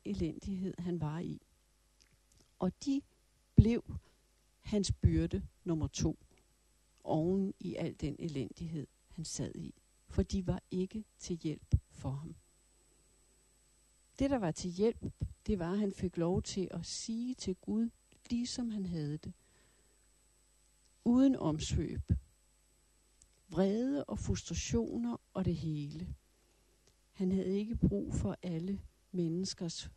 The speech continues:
forklaringer og trøst. Et andet eksempel, der er en tegneserie om nogen,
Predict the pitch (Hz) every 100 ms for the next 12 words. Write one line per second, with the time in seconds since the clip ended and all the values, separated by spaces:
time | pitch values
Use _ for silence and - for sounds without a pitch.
0 | - 175 - 160 - 175 175 - - -
1 | - - 156 - - - _ _ _ _
2 | _ _ _ _ _ _ _ _ _ _
3 | _ _ - - - - - - - _
4 | _ 240 247 - 254 320 311 247 - 277
5 | 269 - 269 254 233 254 233 202 247 285
6 | - 240 220 226 226 - - - 208 196
7 | 196 208 220 254 277 254 -